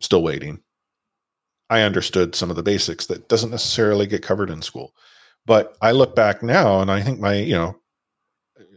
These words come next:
Baby Forrest were to be able to learn how to do something that she loves to do and understand how to run a business at fourteen, I mean, it doesn't have to be,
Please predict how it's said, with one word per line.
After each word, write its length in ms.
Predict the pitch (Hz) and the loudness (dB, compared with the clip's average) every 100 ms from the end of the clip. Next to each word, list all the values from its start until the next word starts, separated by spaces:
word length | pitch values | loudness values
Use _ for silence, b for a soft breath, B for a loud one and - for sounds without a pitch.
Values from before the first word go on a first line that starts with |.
| _ 87 _ | _ _ _
Baby 220 | 107 135 127 | 0 2 2
Forrest 440 | - 131 123 - | 4 6 4 4
were 120 | 113 | 0
to 140 | - 101 | 0 -2
be 140 | 104 | 2
able 180 | 98 104 | 2 2
to 120 | - | -2
learn 300 | 95 95 95 | 0 2 2
how 400 | 90 90 90 92 - B B B | 0 0 0 -2 -6 B B B
to 80 | - | -8
do 260 | 95 117 123 | 2 4 4
something 440 | - 120 - 90 | 4 2 -2 -10
that 120 | 85 | -8
she 160 | - 85 | -8 -4
loves 340 | 90 117 107 - | 4 4 4 -2
to 120 | 95 | -4
do 400 | 98 95 92 90 | -2 0 0 -2
and 400 | 87 82 80 78 _ _ _ _ _ | -4 -8 -8 -12 _ _ _ _ _
understand 480 | 117 117 - 107 98 | 0 2 2 0 0
how 140 | 104 98 | 0 0
to 80 | |
run 200 | 87 92 | 2 0
a 40 | 92 | 0
business 480 | 92 92 95 90 90 | -2 -2 -2 -4 -4
at 80 | |
fourteen, 500 | - 107 - 80 69 _ _ _ - 90 _ _ _ _ _ _ _ _ - | 0 0 0 -10 -12 _ _ _ -20 -20 _ _ _ _ _ _ _ _ -4
I 60 | 104 | -2
mean, 220 | 104 101 | 0 -2
it 120 | 139 131 | -4 2
doesn't 240 | 175 143 | 4 2
have 300 | - 131 135 | 2 0 2
to 80 | 104 | -2
be, 500 | 95 101 95 92 | -2 -8 -10 -12